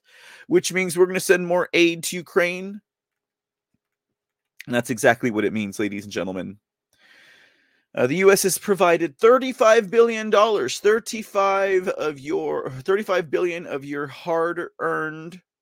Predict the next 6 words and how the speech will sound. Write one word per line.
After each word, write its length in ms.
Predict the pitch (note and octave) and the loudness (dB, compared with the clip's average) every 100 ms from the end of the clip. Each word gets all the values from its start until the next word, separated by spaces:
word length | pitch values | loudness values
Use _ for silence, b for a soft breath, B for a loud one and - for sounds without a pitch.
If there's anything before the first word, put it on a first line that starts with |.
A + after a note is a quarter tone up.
| _ _ | _ _
hard-worked 1200 | - E3 E3+ E3+ C#3 A#2+ E3 E3 - _ - - _ _ _ - | -8 -4 -2 -2 -8 -6 -4 -4 -6 _ -20 -20 _ _ _ -14
money 540 | C#3 D#3 D3+ E3 G3 _ _ _ _ _ _ _ _ _ _ _ _ _ _ b b b b b | -6 -4 -4 -8 -14 _ _ _ _ _ _ _ _ _ _ _ _ _ _ b b b b b
funneled 840 | _ - F3 F#3 G3 G3+ G3 F3+ - | _ 2 4 4 0 -2 -4 -10 -12
to 680 | - E3+ E3 D#3+ E3 E3 - | -4 -2 0 -2 -4 -4 -6
a 460 | C#3 C#3 C#3 C#3 C3 | -6 -6 -6 -6 -10
corrupt 640 | - D3+ C3 E3+ F#3+ - | -12 -10 -2 -2 -2 -6